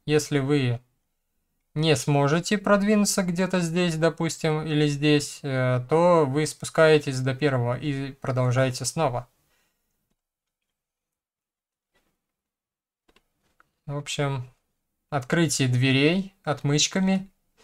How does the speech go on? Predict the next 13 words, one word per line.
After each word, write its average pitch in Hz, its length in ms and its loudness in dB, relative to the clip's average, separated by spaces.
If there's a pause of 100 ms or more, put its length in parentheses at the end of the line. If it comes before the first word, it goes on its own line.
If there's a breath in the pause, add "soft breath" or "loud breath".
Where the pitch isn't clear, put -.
(1500 soft breath)
Ну 156 240 -6
и 139 500 -2 (840 soft breath)
какие-то, 131 960 -2
видимо... 131 720 -4 (260)
а, 139 160 2
ну 143 140 2
здесь 156 240 -2
тоже 139 300 2
вот, 123 420 -4
вот 139 200 -8
этот 127 300 -6
элемент 143 400 2
ходит. 185 540 -4